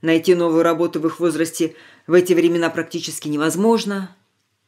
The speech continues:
Федор перебивался случайными заработками, потом запил. Дети уехали учиться в другие города, ничего их больше не связывает.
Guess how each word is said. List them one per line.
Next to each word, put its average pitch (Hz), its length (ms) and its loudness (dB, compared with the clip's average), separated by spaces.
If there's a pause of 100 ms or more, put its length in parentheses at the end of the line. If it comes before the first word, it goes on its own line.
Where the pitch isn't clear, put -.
(800)
Федор 196 400 2
перебивался 180 760 2
случайными 165 600 -4
заработками, 185 800 -6 (960)
потом 175 300 -8
запил. 110 360 -12 (1700)
Дети 147 300 2
уехали 143 340 0
учиться 151 340 -4
в 139 40 -8
другие 147 300 -2
города, 165 500 0 (640)
ничего 190 360 0
их 202 120 -2
больше 190 420 -6 (100)
не 165 200 -8
связывает. 110 840 -14